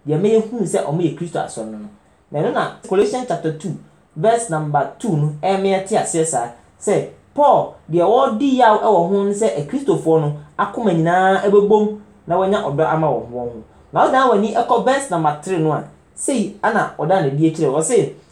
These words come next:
"In whom are hidden all the treasures of wisdom and knowledge." Ɔno no mu,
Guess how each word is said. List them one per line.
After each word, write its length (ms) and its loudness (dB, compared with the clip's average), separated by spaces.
"In 340 0
whom 320 2
are 240 2
hidden 440 -2
all 320 4
the 120 2
treasures 640 -2
of 240 -2
wisdom 580 0
and 320 2
knowledge." 380 0
Ɔno 220 2
no 120 2
mu, 200 0